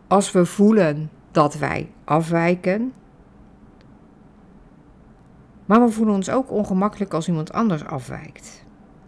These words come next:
Is dat omdat we altijd het liefst bij de groep willen horen? Omdat we de groep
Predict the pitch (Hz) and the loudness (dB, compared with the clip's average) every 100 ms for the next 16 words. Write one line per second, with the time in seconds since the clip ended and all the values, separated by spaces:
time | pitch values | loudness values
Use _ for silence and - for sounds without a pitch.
0 | - - - - - - - - - - | -20 -20 -20 -20 -20 -20 -20 -20 -20 -20
1 | - - - - 240 - 208 156 165 175 | -20 -20 -10 -2 0 0 -2 -2 -2 -4
2 | 175 - 160 180 160 139 - 131 135 - | -6 -6 -2 -2 -4 -8 -6 -8 -8 -8
3 | 127 123 131 - 117 113 - - 104 - | -6 -6 -8 -8 -8 -8 -8 -10 -10 -12
4 | - - - - - - - - 208 190 | -18 -20 -20 -20 -20 -20 -10 2 4 4
5 | 175 208 214 208 214 214 | 2 0 -2 0 -2 -4